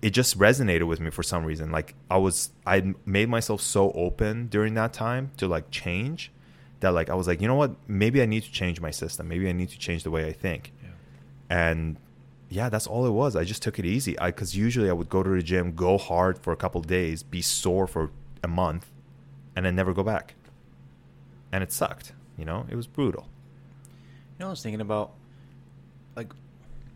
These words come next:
Speaker 2: I was thinking about what it takes for someone to really wanna make that change.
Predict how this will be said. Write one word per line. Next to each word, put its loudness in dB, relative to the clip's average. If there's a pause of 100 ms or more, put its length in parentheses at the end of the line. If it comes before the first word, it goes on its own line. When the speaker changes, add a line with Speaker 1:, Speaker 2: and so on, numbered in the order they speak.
(1900)
Speaker 2:
I -14
was -10
thinking -10
about -4
what -4
it -6
takes -12 (1700)
for -10
someone -6
to -14
really -6
wanna -8
make -10
that -12
change. -16